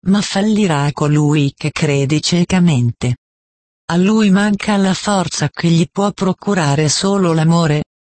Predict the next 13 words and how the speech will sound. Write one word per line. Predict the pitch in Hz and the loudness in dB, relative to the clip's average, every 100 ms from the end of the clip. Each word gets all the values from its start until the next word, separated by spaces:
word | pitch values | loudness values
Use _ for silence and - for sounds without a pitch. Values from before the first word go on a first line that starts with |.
| _ | _
trattino | 175 208 - 202 190 202 | -4 -4 -4 0 2 2
gli | 190 | 2
manca | 180 196 208 190 165 | 2 2 0 -2 0
la | 165 | 0
convinzione | - 160 156 165 156 - 180 202 196 | 0 0 2 2 0 0 0 2 2
interiore | 180 160 160 156 165 170 151 135 | 2 2 0 0 2 2 0 -2
e | 131 | -2
perciò | 156 - - 202 | -4 -4 -4 -2
rinuncerà | 175 202 196 208 202 - 196 180 | 0 2 2 2 0 0 0 0
anche | 165 175 175 175 | 2 2 0 -2
tranquillamente | - 165 160 - 160 147 135 139 139 143 143 165 | -2 0 0 0 0 2 2 2 2 0 0 -2
alla | 151 147 | 0 -2
fede | 143 - 160 151 165 | -2 0 0 2 0